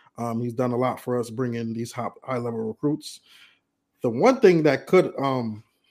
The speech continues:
that could have been included in the contract was a Cooper Fag commitment. You know, if he got the Cooper Fag commitment, maybe Duke was like, <laughs> "You got the bag, brother. You got the bag."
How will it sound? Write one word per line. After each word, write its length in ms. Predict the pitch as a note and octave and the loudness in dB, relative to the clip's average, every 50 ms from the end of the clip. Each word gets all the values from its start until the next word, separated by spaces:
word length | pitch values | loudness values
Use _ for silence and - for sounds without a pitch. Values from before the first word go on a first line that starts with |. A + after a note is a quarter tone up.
| _ _ _ _ - - - _ _ _ _ _ _ _ _ _ _ _ _ - | _ _ _ _ -18 -18 -18 _ _ _ _ _ _ _ _ _ _ _ _ -14
that 140 | A#2 A#2 | -14 -6
could 120 | - G3+ G#3 | 0 2 2
have 80 | G#3+ | 2
been 100 | G#3 G3+ | 4 2
included 300 | G3+ F#3+ G3 A3 A3 G#3 | 0 2 4 4 4 4
in 40 | G#3 G3 | 4 0
the 40 | |
contract 540 | F#3+ - A3+ A3+ G#3 - - F3 E3 E3 - | -2 -2 0 -2 0 0 -2 -2 -2 -2 -2
was 200 | D3+ D3+ D3+ C#3+ | -4 -4 -2 -4
a 60 | C#3 | -4
Cooper 280 | - - G3+ F#3+ F3 D#3+ | -4 -2 -2 -2 -2 -2
Fag 280 | E3+ F#3+ G3 F#3+ F#3 - | 0 2 2 2 0 0
commitment. 420 | D#3 C3 B2 A#2 - G#2 G2 - _ _ _ _ _ _ _ | -2 -4 -4 -4 -6 -10 -14 -16 _ _ _ _ _ _ _
You 80 | - A#2 | -6 -6
know, 120 | A2+ A2 | -4 -4
if 80 | A#2 - | -4 -4
he 80 | D#3 | -2
got 180 | D3 F3 E3+ E3+ | 2 2 2 2
the 60 | - | 0
Cooper 260 | F3 - G3+ F#3+ F#3 | -2 -2 0 0 0
Fag 300 | F#3 - G3+ G3+ G3+ G3 | 2 4 6 6 6 4
commitment, 460 | - G#3 G3+ G#3 G#3+ G#3+ A3+ A3 - - - _ - - - _ - - | 2 2 4 6 6 6 6 4 2 0 -8 _ -20 -20 -20 _ -2 2
maybe 200 | E3 F3 F#3+ F#3+ | 4 6 6 8
Duke 220 | F#3+ F#3+ G3+ G3 G3+ | 10 10 10 10 10
was 120 | F#3 E3+ | 8 8
like, 300 | F3+ F3 F3 F3 - - _ - C3 B2+ | 8 6 6 4 2 -4 _ -14 -14 -14
<laughs> 160 | - - - F#3 F3 E3+ - - - - D#3 - - F3+ - - - - - - _ _ _ _ _ _ - | -4 2 6 6 6 6 4 0 -4 -4 -4 -4 -6 -8 -8 -6 -6 -8 -8 -12 _ _ _ _ _ _ -4
"You 100 | C#3+ D#3 | 4 8
got 220 | F3 F#3 F#3 F#3 | 10 10 10 10
the 80 | G3 F3 | 8 8
bag, 420 | E3 G#3 G#3+ G#3 G3+ F#3+ E3 D#3 | 10 12 12 12 12 12 10 8
brother. 400 | F3 F3+ F3 E3+ F3 F3 F3 D#3+ D#3 | 8 8 8 8 8 4 4 2 0
You 100 | D#3+ D#3+ | -2 0
got 280 | D3 F#3+ E3 G3+ F#3+ | 2 4 6 6 6
the 80 | G3 F#3 | 4 4
bag." 500 | F3+ E3+ G#3 G3+ G3+ F#3+ E3+ C#3+ B2 | 4 8 8 10 10 10 8 6 2